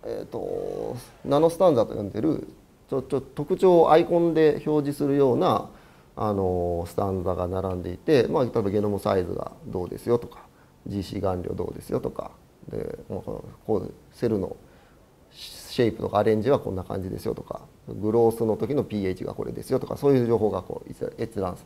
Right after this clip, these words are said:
一覧されます。で、それ以外には、あと普通にあの、基本的な情報ですね。生物種の名前ですとか、あの、ゲノムの特徴ですとか、まあ、ちょっとしたいろいろ表現系のこととかいろいろあるんですけども、まあ、こんな感じで、えーと、知識をコンパイルして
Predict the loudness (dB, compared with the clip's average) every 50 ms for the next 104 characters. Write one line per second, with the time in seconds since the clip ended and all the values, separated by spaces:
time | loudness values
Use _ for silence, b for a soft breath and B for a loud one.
0 | -16 -10 -10 -8 -8 -8 -8 -6 -6 -6 -6 -8 -12 -14 -18 -18 -18 -20 -20 -20
1 | -20 -20 _ -20 -20 -20 -20 -20 -20 -20 -20 -20 -20 -20 _ _ _ _ -12 -8
2 | -6 0 2 4 6 8 8 8 8 10 10 10 10 10 10 6 4 -2 -4 -4
3 | -6 -2 2 4 4 6 6 6 6 6 4 4 2 2 2 4 4 4 4 2
4 | 0 0 2 2 2 2 0 -2 -6 -4 -2 2 4 4 4 4 2 2 2 2
5 | -2 -2 -2 -2 -2 -2 0 0 0 0 0 -2 -4 -4 -10 -10 -8 -8 -10 -10
6 | -14 b b b b b b b b b b b b _ -20 -18 -10 -6 -4 -4
7 | -2 -2 0 0 0 -2 0 -2 -2 -2 -2 -6 -6 -4 -2 0 0 0 0 -2
8 | -4 -8 -10 -6 -4 0 2 4 4 4 2 -2 -4 -4 -6 -6 -2 0 0 2
9 | 2 0 0 -2 -2 -2 -2 0 -2 -4 -4 -4 -4 -4 -6 -8 -12 -8 -6 -4
10 | -4 -2 0 0 0 0 -2 -4 -6 -8 -4 -2 2 2 4 4 4 2 0 2
11 | 2 0 0 2 2 2 0 0 2 0 4 4 4 4 4 0 B B B B
12 | B B B _ -12 -6 -4 -4 -2 -2 -4 -6 -6 -8 -12 -18 -10 -10 -8 -8
13 | -8 -6 0 2 4 4 4 4 2 -2 -18 -20 -20 -20 _ -10 -6 -6 -6 -4
14 | -4 -4 -4 -4 -6 -8 -2 0